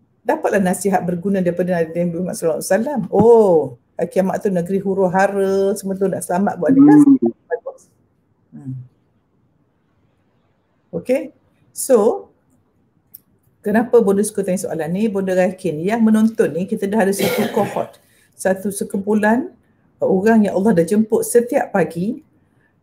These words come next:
Speaker 1: Dia bangun pagi, tak ada fikir lain. Nak masuk makanan roh dia, nak ilmu dia, sebab dia nak belajar jadi orang yang, ah, tu yang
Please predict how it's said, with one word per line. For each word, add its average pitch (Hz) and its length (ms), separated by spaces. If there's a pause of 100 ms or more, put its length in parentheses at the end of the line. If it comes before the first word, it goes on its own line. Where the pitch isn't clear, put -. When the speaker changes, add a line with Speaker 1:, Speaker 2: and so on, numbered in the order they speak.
Speaker 1:
Dia 165 160
bangun 226 320
pagi, 240 480
tak 208 160
ada - 20
fikir 190 300
lain. 151 320
Nak 170 160
masuk 185 480
makanan 175 400
roh 185 240
dia, 208 160
nak 190 160
ilmu 175 320
dia, 202 160
sebab 196 480 (320)
dia 180 320
nak - 160
belajar 170 400
jadi 170 320
orang 180 320
yang, 214 240
ah, 135 80
tu 180 160
yang 127 160